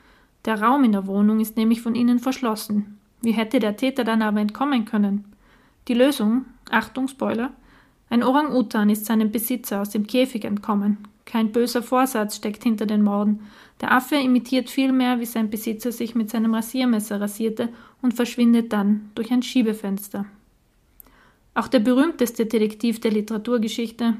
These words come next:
Sherlock Holmes, muss sich mit einem tierischen Mörder herumschlagen. Der titelgebende Hund von Baskerville tötet zwar, monströs sind allerdings die Menschen, die ihn als Mordwaffe missbrauchen.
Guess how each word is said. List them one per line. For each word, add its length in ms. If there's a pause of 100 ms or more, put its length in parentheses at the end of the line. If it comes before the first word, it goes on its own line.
(120)
Sherlock 380
Holmes, 300 (400)
muss 140
sich 140
mit 140
einem 240
tierischen 480
Mörder 360
herumschlagen. 760 (680)
Der 100
titelgebende 600
Hund 200
von 200
Baskerville 640
tötet 360
zwar, 380 (100)
monströs 600
sind 180
allerdings 440
die 120
Menschen, 520 (300)
die 60
ihn 80
als 200
Mordwaffe 540
missbrauchen. 720